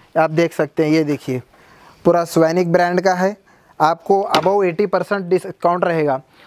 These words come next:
उसके अलावा मेरे पास जो है ना, short कुर्तेज़ available हैं,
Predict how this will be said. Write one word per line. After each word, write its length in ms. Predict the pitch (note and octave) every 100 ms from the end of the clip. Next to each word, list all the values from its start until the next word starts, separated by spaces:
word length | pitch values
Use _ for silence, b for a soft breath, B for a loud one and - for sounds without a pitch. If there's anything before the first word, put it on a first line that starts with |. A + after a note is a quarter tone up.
| B B
उसके 220 | D#3 -
अलावा 380 | G#3+ G3+ G#3 G#3
मेरे 220 | G3+ G3
पास 240 | G3 G3+ G3
जो 160 | G3
है 80 | G3
ना, 120 | G3+
short 640 | G#3+ - - F#3+ F#3+ G#3
कुर्तेज़ 460 | - G3 F3 G3+ G3
available 440 | F3+ F3+ F3 F3+
हैं, 240 | F3 C#3+